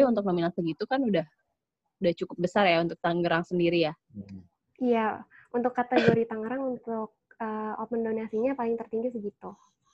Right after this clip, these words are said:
Speaker 1: Paling. Oke. Aduh, gimana Mas Ivan? Udah cukup terharu?
Speaker 2: Udah,
Speaker 1: Udah,
Speaker 2: Mbak.
Speaker 1: udah, udah
Speaker 2: <laughs>
Speaker 1: nyiapin tisu <laughs> di
Speaker 2: Udah.
Speaker 1: samping?
Speaker 2: Udah,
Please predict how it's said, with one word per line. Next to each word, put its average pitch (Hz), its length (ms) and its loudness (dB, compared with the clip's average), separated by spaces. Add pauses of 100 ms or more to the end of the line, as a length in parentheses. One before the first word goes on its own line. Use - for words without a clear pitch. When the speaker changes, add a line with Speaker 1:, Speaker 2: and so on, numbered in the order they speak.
(360)
Speaker 1:
Paling. 180 200 -2 (1040)
Oke. - 440 -20 (1080)
Aduh, 247 240 2
gimana 294 320 8
Mas 381 120 4
Ivan? 381 280 8
Udah 269 240 6 (160)
cukup 277 240 4
terharu? 277 360 6 (1200)
Speaker 2:
Udah, - 0 -
Speaker 1:
Udah, 277 240 8
Speaker 2:
Mbak. 311 120 4 (200)
Speaker 1:
udah, 262 260 10 (580)
udah 262 360 6 (440)
Speaker 2:
<laughs> - 80 -20 (220)
Speaker 1:
nyiapin 254 380 4
tisu 285 260 8 (160)
<laughs> - 1120 -10
di - 80 0
Speaker 2:
Udah. 277 320 8
Speaker 1:
samping? 330 220 6 (880)
Speaker 2:
Udah, 127 160 0